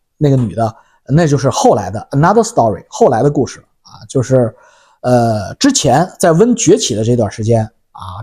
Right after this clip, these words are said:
张公在宝玉石行业的这样的一个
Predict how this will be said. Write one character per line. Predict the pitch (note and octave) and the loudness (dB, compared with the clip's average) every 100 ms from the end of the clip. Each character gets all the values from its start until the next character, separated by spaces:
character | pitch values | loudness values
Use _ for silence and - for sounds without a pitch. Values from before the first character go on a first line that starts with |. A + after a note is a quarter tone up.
| - | -2
张 | E3+ F3+ | 0 2
公 | E3+ E3+ F#3 _ _ _ _ | 2 0 -4 _ _ _ _
在 | D#3 B2 | 0 0
宝 | A2+ - | 0 2
玉 | G3+ | 4
石 | A3 - | 4 2
行 | F#3 G#2 C3 | 0 -4 0
业 | C#3+ | 0
的 | G#2 G2 | 0 -4
这 | - | 0
样 | C#3+ | 0
的 | A2+ | 0
一 | A#2+ | 0
个 | B2+ | 0